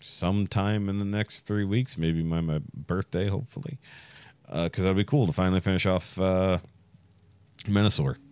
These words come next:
'cause he's just chilling over yonder. Over yonder. Yo, guys, you can't see him. He's over there behind the door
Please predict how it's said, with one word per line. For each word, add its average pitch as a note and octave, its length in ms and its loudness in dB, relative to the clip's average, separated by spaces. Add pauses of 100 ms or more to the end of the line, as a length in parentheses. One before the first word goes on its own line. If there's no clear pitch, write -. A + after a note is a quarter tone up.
(100)
'cause C#2+ 180 0
he's D2+ 180 0
just D2+ 200 -4 (120)
chilling D#2 460 0
over D2 220 -4
yonder. D2+ 320 0 (1200)
Over E2+ 280 -4 (100)
yonder. D#2 500 0 (180)
Yo, D#2 160 -2
guys, D#2 300 -2
you D#2+ 160 -4
can't F2 200 0
see F2 140 -2
him. E2 60 2
He's D2+ 100 0
over D#2 140 0
there D2+ 100 0
behind D#2 260 -8
the D#2+ 60 -10
door E2+ 380 -10